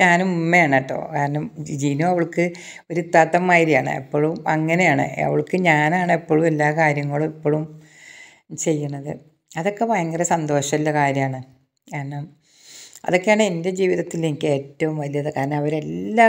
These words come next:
കാര്യവും, ഏത് ഉറക്കത്തിലാണെങ്കിൽ പോലും ഞാൻ അവരൊന്ന്, ഒന്ന് ശ്വാസം ഒന്ന് ഉറക്കെ, ഏഹ്,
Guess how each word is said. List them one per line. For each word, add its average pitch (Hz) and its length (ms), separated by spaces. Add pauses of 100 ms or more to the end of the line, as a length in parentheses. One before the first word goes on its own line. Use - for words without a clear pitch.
കാര്യവും, 143 320 (100)
ഏത് 165 180
ഉറക്കത്തിലാണെങ്കിൽ 160 1000 (120)
പോലും 147 320
ഞാൻ 139 160 (800)
അവരൊന്ന്, 165 400 (460)
ഒന്ന് 165 180 (180)
ശ്വാസം 147 420 (340)
ഒന്ന് 156 180 (300)
ഉറക്കെ, 143 360 (200)
ഏഹ്, 151 260